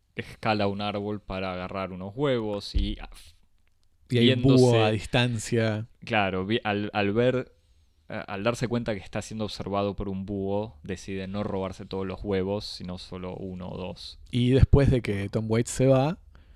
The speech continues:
Speaker 2: la naturaleza lentamente como vuelve a ocupar, eh, ese, ese lugar que había abandonado cuando, cuando el hombre llega a excavar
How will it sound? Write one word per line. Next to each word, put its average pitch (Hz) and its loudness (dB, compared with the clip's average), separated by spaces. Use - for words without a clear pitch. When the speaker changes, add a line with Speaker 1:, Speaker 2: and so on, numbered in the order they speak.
Speaker 2:
la 101 -2
naturaleza 107 0
lentamente 107 -2
como - -14
vuelve 110 2
a 104 0
ocupar, 101 -2
eh, 98 -12
ese, 101 0
ese 104 -2
lugar 107 0
que 113 -2
había 98 -2
abandonado 98 -6
cuando, 92 -12
cuando 98 -8
el 92 -4
hombre 95 -6
llega 95 -6
a - -6
excavar 90 -6